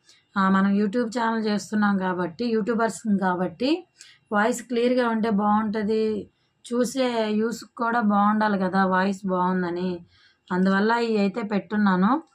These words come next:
ఇవి ఒకసారి టెస్ట్ చేద్దాము, ఛార్జింగ్ పెట్టాలా, టెస్ట్ చేద్దాము ఎలా ఉంటుంది వాయిస్. మీకు ఇక్కడ నుంచి,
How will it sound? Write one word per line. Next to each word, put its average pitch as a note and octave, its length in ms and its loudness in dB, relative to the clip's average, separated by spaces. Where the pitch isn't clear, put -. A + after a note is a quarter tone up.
ఇవి F#3+ 380 2
ఒకసారి G#3+ 680 0
టెస్ట్ F#3+ 400 -4
చేద్దాము, G#3+ 520 0
ఛార్జింగ్ G3+ 600 -2
పెట్టాలా, G3 380 -2
టెస్ట్ G3+ 360 -6
చేద్దాము F3+ 600 -4
ఎలా F#3 300 0
ఉంటుంది F3+ 400 -2
వాయిస్. E3 540 -8
మీకు G#3 200 0
ఇక్కడ A3+ 220 -2
నుంచి, D4 680 2